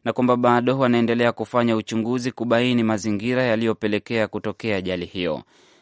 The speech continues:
Basi lilikuwa linasafiri kutoka Lucknow, Uttar Pradesh, kuelekea Delhi kwenye barabara kuu ya Yamuna inayotajwa na vyombo vya habari vya India kuwa barabara kuu ya kwenda jehanamu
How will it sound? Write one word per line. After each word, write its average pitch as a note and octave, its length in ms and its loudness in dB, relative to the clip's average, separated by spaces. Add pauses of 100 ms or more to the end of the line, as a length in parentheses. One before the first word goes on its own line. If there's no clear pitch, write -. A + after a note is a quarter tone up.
(160)
Basi G#2 360 0
lilikuwa A2 400 0
linasafiri G#2 680 -2
kutoka G#2+ 600 0
Lucknow, G#2 800 -2 (300)
Uttar G#2 540 0 (100)
Pradesh, G#2+ 580 -2
kuelekea A2 540 0
Delhi B2+ 480 2 (480)
kwenye B2 240 2
barabara A#2 520 4
kuu C#3 400 0
ya A2+ 440 2
Yamuna A2+ 640 0 (440)
inayotajwa A#2+ 680 2
na A#2+ 100 4
vyombo C#3+ 280 2
vya B2+ 160 2
habari B2 440 4
vya B2 240 0
India A2+ 380 2
kuwa A#2 220 0
barabara A2 540 4
kuu C3+ 280 -2
ya A2+ 120 2
kwenda A2+ 440 0
jehanamu A2 640 2